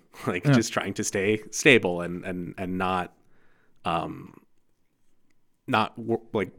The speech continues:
Speaker 1: blow things up. So I have got all these projects on my hands. I could have spent all this time,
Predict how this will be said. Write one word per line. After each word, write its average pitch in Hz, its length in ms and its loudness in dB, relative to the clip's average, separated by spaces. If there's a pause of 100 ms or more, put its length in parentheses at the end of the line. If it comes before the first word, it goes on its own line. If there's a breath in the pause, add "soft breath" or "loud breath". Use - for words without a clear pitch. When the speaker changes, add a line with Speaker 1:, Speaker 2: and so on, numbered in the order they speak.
(140)
Speaker 1:
blow 92 160 -2
things 92 260 -6
up. 80 160 -8
So 95 380 0 (260)
I 113 120 2
have 117 100 2
got 101 200 2
all 85 120 -4
these - 120 -12
projects 135 440 2
on 113 120 2
my 98 140 -2
hands. 92 340 -6
I - 100 -10
could - 120 -16
have 82 100 -14
spent - 220 -12
all 87 80 -10
this - 180 -12
time, - 320 -10